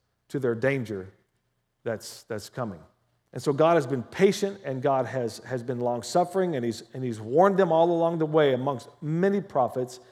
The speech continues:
and yet here they find themselves in this place of indecision and complacency. And that's one of the things I wanna just say for a moment ton-, tonight, is that maybe, maybe the problem, maybe the trouble in your life is not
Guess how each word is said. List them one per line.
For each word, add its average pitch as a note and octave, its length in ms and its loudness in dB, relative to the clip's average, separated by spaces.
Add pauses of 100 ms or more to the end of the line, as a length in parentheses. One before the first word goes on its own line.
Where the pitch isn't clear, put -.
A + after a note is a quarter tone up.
(140)
and B2+ 120 -4
yet C#3+ 220 4
here D#3+ 180 0
they D#3+ 120 2
find D3+ 280 -2
themselves C3+ 340 -4
in C3 60 -10
this B2 120 -8
place C3+ 320 -6
of A#2+ 100 -10
indecision C#3+ 680 -4 (480)
and B2 320 -4
complacency. D3+ 840 -2 (320)
And E3 100 -2
that's G#3+ 160 2
one G#3+ 120 4
of F3+ 80 4
the D3+ 100 6
things D#3 320 -2
I D#3 40 4
wanna D#3 200 0
just C3+ 240 -6
say D3 160 0
for C#3 200 -6
a C3+ 40 -2
moment C#3 360 -2
ton-, A#2+ 240 -10 (360)
tonight, C3+ 460 -2
is C3 140 -2
that D3 120 2
maybe, E3 480 2 (320)
maybe F#3+ 520 4
the D3+ 120 2
problem, D#3 580 2
maybe G3 220 2
the G#3+ 120 6
trouble F3 400 0
in D#3 120 -2
your C#3+ 160 2
life B2 460 -2 (500)
is F#3 320 8
not F3+ 720 2